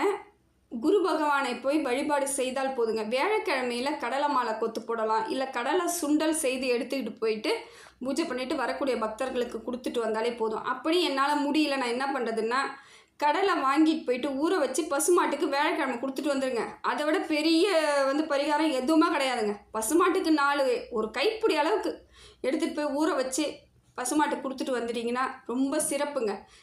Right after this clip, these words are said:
சகல தெய்வங்களும் வாழும் இடம் எதுன்னு பார்த்தீங்கன்னா பசுமாடு. அதனால நீங்க கவலைப்படாம அதை எடுத்துட்டு போய் கொடுத்துட்டு வந்தாலே போதும். ஆயிரம் பேருக்கு அன்னதானம் போட்டதுக்கு சமமாயிடும்.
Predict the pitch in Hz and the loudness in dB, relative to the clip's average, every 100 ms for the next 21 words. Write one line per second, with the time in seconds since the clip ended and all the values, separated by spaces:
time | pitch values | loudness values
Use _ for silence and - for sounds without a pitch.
0 | - - 277 330 392 302 302 370 381 349 | -8 -4 0 2 2 2 2 4 6 4
1 | 320 320 269 254 311 285 247 269 294 247 | 6 4 4 2 2 0 0 0 0 0
2 | 269 277 240 226 254 269 220 - 277 220 | 0 -2 -2 -2 -2 -2 -2 -2 -2 -4
3 | - - - 285 320 330 427 349 277 220 | -6 -10 -4 2 4 6 4 4 2 0
4 | 240 269 311 311 285 285 370 403 254 247 | 0 0 0 2 2 4 4 4 4 2
5 | 247 302 277 269 254 240 247 226 240 269 | 2 0 -4 -4 -6 -4 -4 -2 0 -2
6 | - 226 277 302 - - - - - 226 | 0 0 0 -2 -6 -20 -20 -18 -2 4
7 | 277 339 427 403 330 311 311 370 - 339 | 6 6 4 4 4 4 2 2 2 2
8 | 269 311 330 320 294 269 269 254 247 320 | 4 4 4 4 2 2 -2 -2 -2 -2
9 | - 254 262 285 269 202 190 | 0 0 2 2 2 2 -2